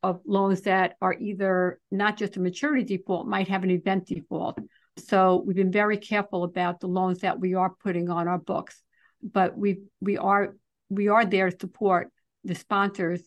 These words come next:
with their good opportunities and their good loans. We're also there to support the sponsors who have maturity defaults, but they just, they just couldn't get their deal done on time. So they performed very well at their current lenders.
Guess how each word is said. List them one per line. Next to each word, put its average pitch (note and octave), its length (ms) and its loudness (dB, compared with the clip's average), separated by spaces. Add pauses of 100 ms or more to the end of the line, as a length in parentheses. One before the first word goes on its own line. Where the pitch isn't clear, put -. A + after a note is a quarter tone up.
(140)
with G3+ 220 2
their G3 140 2
good G3+ 180 0
opportunities F#3 640 0
and F#3 180 0
their F3+ 80 -2
good E3+ 200 -6
loans. F3+ 420 -6 (760)
We're A3 120 4
also C4 360 4
there G3 420 2 (100)
to G3 100 0
support G3 580 -4
the G3 80 -12
sponsors F#3+ 720 -4 (380)
who G#3 140 0
have G3+ 200 2
maturity G#3+ 720 0 (420)
defaults, G3 540 0 (260)
but F#3 140 2
they F#3+ 120 4
just, A3+ 380 0
they G3+ 100 4
just A#3 220 -2
couldn't A#3 180 0
get A3 220 -2
their G3+ 100 4
deal G3+ 260 0
done G3 240 0
on F3+ 200 2
time. - 420 -2 (480)
So F#3 560 2
they G3 140 2
performed A3 520 0
very G#3 220 2
well G3 220 0
at F#3+ 100 -6
their F3 120 -6
current F3+ 380 -4
lenders. A3 500 0